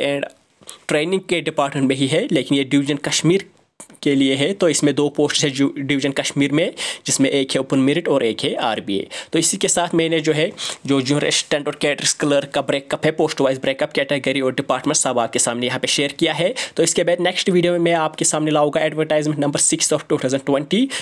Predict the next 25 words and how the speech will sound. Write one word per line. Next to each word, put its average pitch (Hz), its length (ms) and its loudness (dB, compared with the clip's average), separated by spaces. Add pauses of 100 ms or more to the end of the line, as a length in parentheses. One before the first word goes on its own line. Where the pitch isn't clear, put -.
तो 151 140 4
अगर 196 260 -2
वीडियो 196 220 2
पसंद 175 280 0
आया 170 120 2
हो 175 80 -2
तो 180 100 2
वीडियो 131 200 2
को 131 80 0
लाइक 123 260 0
कीजिए 156 380 2
और 120 260 0
चैनल 107 180 -2
को 147 120 0
सब्सक्राइब 123 520 0
कीजिए। 131 240 0
मिलते 143 220 0
हैं 127 80 0
अगले 127 180 0
वीडियो 139 240 0
में, 151 80 -2
तब 147 180 -2
तक 147 100 -4
के 143 80 -2
लिए 143 120 -2